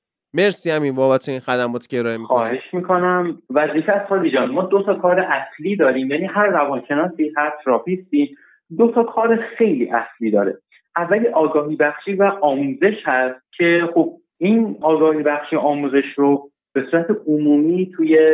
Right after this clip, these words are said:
Speaker 2: پادکست ریکاوری، حالا پیجمون، به خصوص هم پادکست، با کمک خودت و پادکست فوتبال لب که اصلاً کارمون رو از اونجا شروع کردیم داریم ادامه می‌دیم، می‌بریمش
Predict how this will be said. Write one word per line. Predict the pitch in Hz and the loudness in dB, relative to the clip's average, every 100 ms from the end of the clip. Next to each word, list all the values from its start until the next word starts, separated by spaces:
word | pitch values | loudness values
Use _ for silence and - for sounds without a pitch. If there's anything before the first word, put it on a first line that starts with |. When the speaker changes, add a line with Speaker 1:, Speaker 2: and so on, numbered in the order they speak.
| 151 - - | 4 -2 -4
Speaker 2:
پادکست | 123 113 147 151 - - 175 170 160 - | -4 -2 0 -2 -2 -4 0 2 2 0
ریکاوری، | 139 143 147 143 143 143 139 | -4 0 0 2 2 2 0
حالا | 123 123 | 0 0
پیجمون، | 120 156 160 151 147 143 | 0 2 2 2 2 2
به | 175 | 2
خصوص | 175 151 143 151 | 0 -4 -4 -4
هم | - | -4
پادکست، | 135 120 - 143 147 151 - | -2 -2 0 0 0 -2 -2
با | 139 - | -2 0
کمک | 139 143 151 - 156 151 151 - | 0 0 0 2 2 2 -2 2
خودت | 175 175 170 175 _ _ _ _ - | 4 6 4 0 _ _ _ _ -10
و | 117 123 120 117 113 - | -4 0 0 0 -2 -2
پادکست | 123 - 147 151 | -2 0 -2 -2
فوتبال | 135 - 123 123 | -6 -2 0 2
لب | 143 | 2
که | 131 | 0
اصلاً | 123 131 127 | 0 -2 -2
کارمون | 123 120 117 | -2 -2 -2
رو | 117 | 0
از | 110 | 0
اونجا | 113 107 - | -4 -8 -10
شروع | 117 113 | -16 -6
کردیم | 120 113 113 131 131 _ _ - | -2 -2 -2 -6 -8 _ _ -2
داریم | 123 117 123 107 _ _ - | -2 0 -2 -4 _ _ -8
ادامه | 120 117 113 160 | -2 0 0 -2
می‌دیم، | 226 185 175 170 156 | -2 0 0 0 -2
می‌بریمش | 120 110 107 165 | 0 2 0 -2